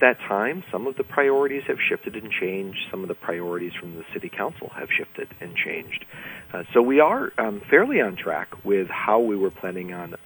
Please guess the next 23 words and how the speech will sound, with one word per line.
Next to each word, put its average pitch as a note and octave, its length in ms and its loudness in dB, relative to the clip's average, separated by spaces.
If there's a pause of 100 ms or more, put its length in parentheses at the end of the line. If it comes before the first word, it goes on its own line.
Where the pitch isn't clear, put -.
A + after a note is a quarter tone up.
(160)
spending F2+ 360 -8
it. C#3 140 -4 (460)
But A#2+ 160 6
there C#3+ 180 8
are, C3 580 6
uh, - 80 4
other C3 180 6
categories E2 520 2 (220)
that E2+ 160 0
may F#2+ 160 -2
have F#2 200 -2 (120)
switched - 300 2
or E2+ 80 -2
moved. D#2+ 400 -10
We've F#2+ 160 -8
taken F#2 360 -4 (100)
some G2 260 -4
things F#2 400 -4
from F#2+ 180 -2
economic F2+ 540 -6
development F#2+ 760 0
and - 160 -14
we've - 140 -12